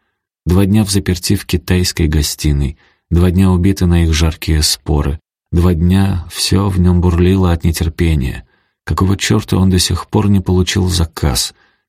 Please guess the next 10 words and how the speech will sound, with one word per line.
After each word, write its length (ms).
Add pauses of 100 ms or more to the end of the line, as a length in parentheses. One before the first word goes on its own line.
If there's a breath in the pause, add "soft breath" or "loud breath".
(120)
И 60
только 280
в 60
конце 400
последнего 680
заседания 600
швейцарский 720
представитель 680
сказал 480
Кунцеру: 600